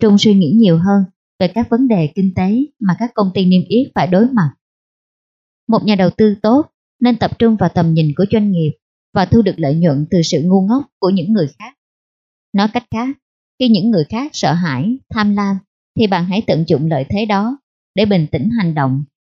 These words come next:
từ đó có được lợi nhuận cao. Đồng thời, Buffett khuyên các nhà đầu tư nên nhìn loại cổ phiếu đó ở nhiều góc độ để xem xét những cổ phiếu nào có thể mua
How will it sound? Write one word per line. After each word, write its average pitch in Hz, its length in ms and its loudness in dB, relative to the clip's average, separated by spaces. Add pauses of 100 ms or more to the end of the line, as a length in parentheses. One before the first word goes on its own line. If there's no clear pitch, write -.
(360)
từ 185 120 0
đó 170 360 -2
có 254 100 0
được 226 180 0
lợi 151 160 -2
nhuận 147 280 0
cao. 190 260 -6 (1080)
Đồng 185 240 0
thời, 175 240 -2
Buffett 233 340 -2 (100)
khuyên 190 220 -2
các 262 140 -8
nhà 233 100 -2
đầu 156 260 2
tư 196 200 4 (460)
nên 240 200 4
nhìn 175 180 2
loại 143 220 0
cổ 147 180 -4
phiếu 220 140 4
đó 208 300 0
ở 208 100 0
nhiều 190 220 2
góc - 220 0
độ 139 380 0 (320)
để 185 100 0
xem 202 220 0
xét 226 260 -2
những 180 200 -2
cổ 151 180 2
phiếu 226 200 4
nào 175 300 -2
có 226 100 -2
thể 185 180 -4
mua 190 340 2